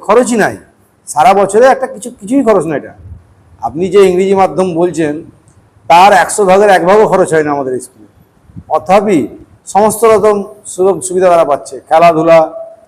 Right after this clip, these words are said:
স্মার্ট ক্লাস, ফুটবল থেকে মানে কি নাই আমাদের স্কুলে, সব কিছুই পাবে। তো সকল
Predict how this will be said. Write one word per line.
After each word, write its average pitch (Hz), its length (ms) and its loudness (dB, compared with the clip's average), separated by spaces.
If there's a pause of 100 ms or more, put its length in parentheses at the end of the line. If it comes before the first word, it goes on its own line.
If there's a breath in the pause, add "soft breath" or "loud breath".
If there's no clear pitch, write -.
(140)
স্মার্ট 160 360 0
ক্লাস, 160 280 2 (1900)
ফুটবল 170 460 2 (140)
থেকে 170 160 -2 (160)
মানে 180 140 -2 (340)
কি 247 100 -2 (120)
নাই 190 160 4 (100)
আমাদের 147 260 -2
স্কুলে, 113 260 -16 (520)
সব 180 220 -4
কিছুই 208 280 -4
পাবে। 110 220 -2 (600)
তো 170 100 -2 (1700)
সকল 165 280 0